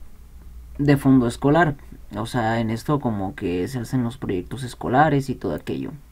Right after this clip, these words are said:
Es este de aquí, miren. Una vez que tienen eso, vamos a moverla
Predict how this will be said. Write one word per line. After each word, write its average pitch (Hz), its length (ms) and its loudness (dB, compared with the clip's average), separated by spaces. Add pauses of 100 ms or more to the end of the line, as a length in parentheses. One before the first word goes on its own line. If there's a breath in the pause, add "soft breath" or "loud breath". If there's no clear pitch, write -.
(160)
Es - 200 -10
este - 200 -14
de - 80 -8
aquí, - 160 -12
miren. - 240 -14 (2500)
Una 101 160 -6
vez 127 140 0
que 143 100 4
tienen 139 320 6
eso, 156 280 0 (640 loud breath)
vamos 131 360 4
a 127 80 4
moverla 135 540 4